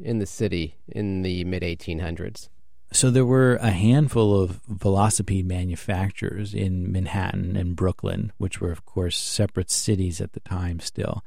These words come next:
Speaker 2: And they were, they worked pretty closely together to create a market for these velocipedes. And so they would not only make and design their own velocipedes, but the manufacturers were often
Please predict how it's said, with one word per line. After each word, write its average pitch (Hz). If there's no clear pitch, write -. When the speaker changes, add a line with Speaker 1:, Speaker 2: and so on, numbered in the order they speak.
Speaker 2:
And 113
they 165
were, 165
they 135
worked 160
pretty 160
closely 107
together 95
to 101
create 101
a 98
market 92
for 90
these 85
velocipedes. 85
And 92
so 101
they 98
would 101
not 113
only 110
make 92
and 98
design 95
their 90
own 117
velocipedes, 92
but 101
the 92
manufacturers 98
were 101
often 98